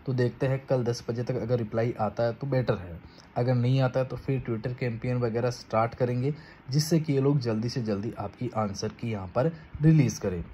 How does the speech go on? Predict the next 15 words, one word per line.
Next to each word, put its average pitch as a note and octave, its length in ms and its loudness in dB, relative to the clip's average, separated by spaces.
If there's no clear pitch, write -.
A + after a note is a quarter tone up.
बस B2 240 0
आपसे B2 400 2
इतनी C#3 340 2
यहाँ C3 200 4
पर B2+ 180 0
उम्मीद A#2+ 320 0
है C3 180 0
कि C3 180 -6
जब B2 180 0
हम A#2 180 -2
लोग B2 160 0
आपको A#2+ 400 0
बोले B2+ 220 2
कि B2+ 120 -4
भाई B2+ 240 2